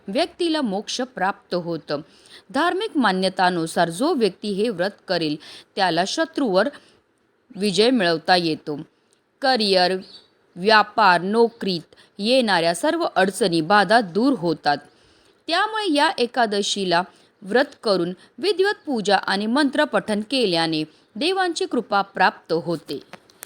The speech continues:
या दिवशी पिवळ्या वस्तूंचे दान करणे खूप शुभ मानले जाते, ज्यामुळे जीवनात सुख, शांती आणि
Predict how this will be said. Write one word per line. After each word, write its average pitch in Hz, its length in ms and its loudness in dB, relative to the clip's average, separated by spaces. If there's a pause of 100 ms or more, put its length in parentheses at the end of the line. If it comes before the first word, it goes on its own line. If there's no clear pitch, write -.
(160)
या 311 200 2
दिवशी 480 320 0 (100)
पिवळ्या 330 280 0
वस्तूंचे 254 540 -4
दान 196 280 2
करणे 190 360 -2
खूप 302 200 -4
शुभ 285 240 -2
मानले 180 360 0
जाते, 165 360 -2
ज्यामुळे 156 440 0
जीवनात 160 480 -2
सुख, 220 340 -4 (100)
शांती 170 480 -4 (100)
आणि 156 240 -6